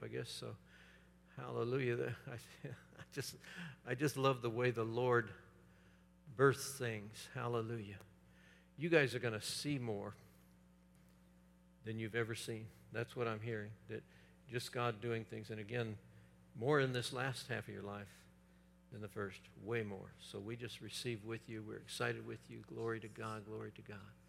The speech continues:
Glory to God, glory to God. Thank you for it, Lord. Thank you for it, Lord. Thank you for it, God. Thank you, thank you, Jesus. Thank you, Jesus. Whew. Hallelujah.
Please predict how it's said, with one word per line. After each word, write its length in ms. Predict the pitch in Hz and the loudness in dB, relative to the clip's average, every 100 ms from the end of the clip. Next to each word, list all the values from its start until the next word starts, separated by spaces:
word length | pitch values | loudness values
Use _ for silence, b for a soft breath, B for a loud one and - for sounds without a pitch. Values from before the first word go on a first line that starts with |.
| B B B B B - | B B B B B -12
Glory 420 | 117 120 120 120 | 2 4 6 4
to 120 | 117 | 0
God, 340 | 113 117 117 110 | -4 -2 -2 -2
glory 240 | 113 113 | -2 -2
to 80 | 107 | -4
God. 280 | 104 104 101 - - - | -8 -8 -10 -12 -20 -8
Thank 260 | 127 135 - | 2 2 2
you 80 | 127 | -8
for 280 | - 123 123 | -4 0 0
it, 120 | 123 | 0
Lord. 280 | 120 123 117 | 2 2 0
Thank 220 | 123 120 143 | -4 -4 -6
you 60 | 127 | -12
for 180 | 120 117 | -8 -8
it, 60 | - | -8
Lord. 220 | 113 107 - B B B B B B - - | -10 -10 -14 B B B B B B -16 -2
Thank 260 | 131 127 | 0 0
you 80 | 135 | -6
for 360 | 113 120 110 107 | -8 -8 -6 -6
it, 60 | 113 | -8
God. 280 | 110 101 104 - | -12 -10 -12 -10
Thank 240 | 113 117 - | -10 -8 -10
you, 80 | |
thank 340 | 117 113 113 - | -10 -8 -8 -8
you, 80 | 123 | -10
Jesus. 580 | - 113 101 107 - - - | -4 -4 -6 -10 -10 -10 -6
Thank 180 | 120 - | -6 -6
you, 80 | 117 | -10
Jesus. 600 | 113 110 104 - - - - B B B B B B B B - - - - - - - - | -8 -8 -8 -14 -16 -18 -20 B B B B B B B B -20 -20 -20 -20 -20 -20 -18 -6
Whew. 80 | B B B B B B B B - | B B B B B B B B -16
Hallelujah. 600 | 104 107 92 113 113 - | -12 -12 -12 -14 -16 -18